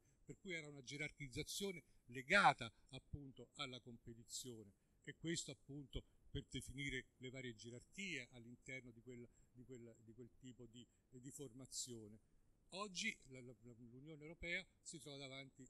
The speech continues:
a uno snodo fondamentale. Non solo i fatti ci dimostrano che l-, la questione del polo europeo non è assolutamente, come dire, superata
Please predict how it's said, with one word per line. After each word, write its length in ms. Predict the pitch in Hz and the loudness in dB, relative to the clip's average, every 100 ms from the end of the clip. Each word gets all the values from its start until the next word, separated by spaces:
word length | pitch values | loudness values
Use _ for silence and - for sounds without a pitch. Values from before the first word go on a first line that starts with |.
| - | -10
a 80 | |
uno 140 | 131 127 | -10 -8
snodo 380 | - 135 127 120 | -8 -8 -8 -10
fondamentale. 800 | 123 117 113 107 - 101 98 - - - - - 139 | -12 -14 -14 -16 -18 -20 -20 -20 -20 -20 -20 -20 -10
Non 160 | 151 | -4
solo 420 | - 233 180 127 - - | 2 6 6 4 -2 -14
i 100 | 131 | -14
fatti 460 | - 151 139 - 127 | -2 0 0 -2 -8
ci 160 | - | -8
dimostrano 640 | 117 123 135 120 - 117 110 - - | -6 -2 0 0 -2 -8 -12 -18 -12
che 120 | 131 | -10
l-, 340 | 120 117 113 117 | -8 -10 -12 -10
la 100 | 117 | -8
questione 460 | 123 - 151 135 | -6 -4 -2 -4
del 100 | 123 - | -6 -10
polo 220 | - 139 | -6 -6
europeo 440 | 127 123 135 135 123 - - - | -6 -8 0 0 0 -8 -20 -16
non 160 | 135 | -14
è 40 | 135 | -14
assolutamente, 800 | - 127 120 127 147 131 139 117 - - | -14 -12 -12 -8 -10 -10 -12 -14 -18 -18
come 180 | 127 120 | -14 -12
dire, 220 | 131 123 | -10 -6
superata 760 | - 135 131 127 139 131 131 | -6 -6 -8 -4 -2 -2 -6